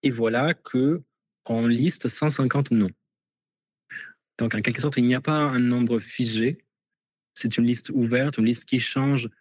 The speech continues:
de texte à texte, qui change de région à région.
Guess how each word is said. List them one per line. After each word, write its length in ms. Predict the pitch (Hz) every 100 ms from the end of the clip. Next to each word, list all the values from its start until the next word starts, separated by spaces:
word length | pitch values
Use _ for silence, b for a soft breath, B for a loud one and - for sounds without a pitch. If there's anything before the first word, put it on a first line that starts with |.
| _ -
de 140 | 120
texte 340 | 110 127 117 -
à 60 | 107
texte, 440 | 123 143 151 -
qui 120 | 117
change 340 | 110 - 117 110
de 100 | 107
région 480 | 110 113 117 110
à 80 | 104
région. 460 | 101 107 98 120